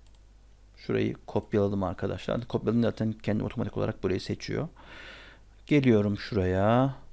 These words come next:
Bu kısım seçili. H T M L kısmında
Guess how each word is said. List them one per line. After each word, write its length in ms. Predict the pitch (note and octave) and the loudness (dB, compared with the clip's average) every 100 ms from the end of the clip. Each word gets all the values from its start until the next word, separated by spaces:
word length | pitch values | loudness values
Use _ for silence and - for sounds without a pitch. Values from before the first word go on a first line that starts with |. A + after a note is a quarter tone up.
| - - - - - - - - | -18 -18 -20 -20 -20 -20 -20 -6
Bu 100 | B2+ | -4
kısım 300 | - - A2 | -4 0 0
seçili. 720 | G#2 A2 F#2+ A2 G2+ A#2+ C#3 - - | 2 0 0 0 4 4 4 0 -6
H 340 | C3 A#2+ - - | 0 2 2 4
T 160 | A#2+ | 6
M 200 | A2+ A#2 | 6 6
L 40 | A2 | 4
kısmında 800 | - G#2 G#2+ G2+ G#2 B2+ C3+ | 0 -4 -2 0 2 4 4